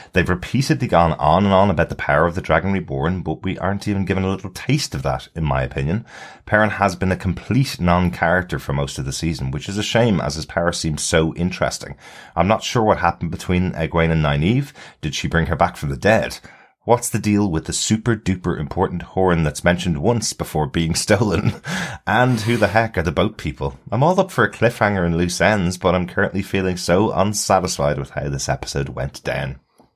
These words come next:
I think I can understand that, Dan, um, uh, but I, I, I think for me, similar to yourself, uh,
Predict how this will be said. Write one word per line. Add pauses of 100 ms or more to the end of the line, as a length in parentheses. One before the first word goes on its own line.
(560)
I
think
I
can
understand
that,
Dan,
um,
uh,
but
I,
I,
I
think
for
me, (460)
similar
to
yourself, (300)
uh,